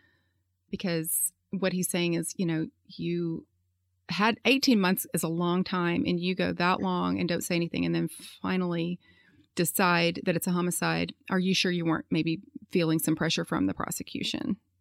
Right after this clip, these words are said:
Because they were wanting, they were, I guess, I guess the prosecutor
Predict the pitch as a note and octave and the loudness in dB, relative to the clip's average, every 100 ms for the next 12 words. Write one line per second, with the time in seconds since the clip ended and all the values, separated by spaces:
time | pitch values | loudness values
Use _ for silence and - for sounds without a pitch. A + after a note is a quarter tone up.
0 | _ _ _ _ _ _ - - E3+ E3+ | _ _ _ _ _ _ -12 -6 -4 0
1 | E3+ D#3+ E3 F3 F#3 E3+ E3 _ _ _ | 0 0 -2 -2 -2 -2 -4 _ _ _
2 | _ _ _ _ _ _ - - F#3+ G3+ | _ _ _ _ _ _ -20 -12 -4 0
3 | F3+ E3+ - - - B2 F#3 G3 - F3+ | 2 2 -4 -12 -6 -2 0 0 2 2
4 | F#3+ A#3+ - F3 G3 - F3 F3 F3+ | 2 0 0 0 0 -2 -2 0 -2